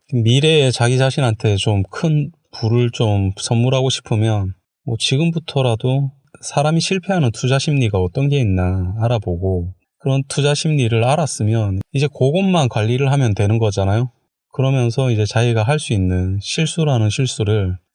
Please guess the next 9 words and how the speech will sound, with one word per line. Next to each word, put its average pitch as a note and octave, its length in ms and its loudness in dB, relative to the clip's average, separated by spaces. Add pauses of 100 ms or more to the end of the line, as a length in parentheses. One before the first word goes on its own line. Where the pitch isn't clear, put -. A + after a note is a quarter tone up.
하나씩만 D3 720 0
그냥 G#2+ 200 0
계속 G2+ 380 -2
제거해 A#2 420 0
나가면 D3+ 400 0
됩니다. F#2 560 -2 (100)
시간이 A2+ 440 -2
지나면 G2+ 340 -2
지날수록. G2 600 -4